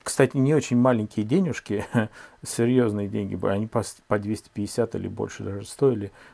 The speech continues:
Даже в те времена цены чуть-чуть поднялись, но не, не намного. В конечном итоге вот М Т H теперь по-английски будет out of business. <laughs> Наверное, это тоже каким-то образом повлияло. Классная вещь, но должна была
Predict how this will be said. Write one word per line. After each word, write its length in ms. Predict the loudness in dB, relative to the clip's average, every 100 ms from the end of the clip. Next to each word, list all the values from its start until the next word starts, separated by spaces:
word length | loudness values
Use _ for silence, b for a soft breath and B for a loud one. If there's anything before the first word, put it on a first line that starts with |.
| B
Даже 240 | 0 0
в 80 | -2
те 140 | 0 2
времена 340 | 4 2 0
цены 320 | 0 -2 -2
чуть-чуть 400 | -4 -8 -4 -6
поднялись, 500 | -4 -2 -2 -2 -4
но 60 | -6
не, 140 | -4
не 320 | -4 -2 0 2
намного. 520 | 2 0 -2 -4 -8 b b b b b b b b b b
В 20 |
конечном 360 | 4 6 4 2
итоге 400 | 4 4 6 4
вот 340 | 4 2 -2 -18 -6
М 240 | -2 -2
Т 180 | 2 2
H 160 | 2 -4
теперь 400 | -2 0 0 -2 -14 _ -12 -6
по-английски 540 | 0 0 0 -2 -2 -6
будет 360 | -2 -2 -2 4
out 240 | 4 4
of 160 | 0 -2
business. 540 | -2 -2 -2 -6 -4 -2
<laughs> 100 | -2 -2 -4 -20 B B B B B B B B B 0
Наверное, 420 | 6 8 10 8 8
это 160 | 4
тоже 220 | 6 6
каким-то 440 | 6 2 2 4 4
образом 340 | 4 0 -2
повлияло. 680 | -2 -2 2 2 2 2 -2 -10 B _
Классная 460 | 8 8 8 6 4
вещь, 280 | 4 2 2
но 160 | 0
должна 400 | 4 4 4 2
была 380 | 2 4 4 2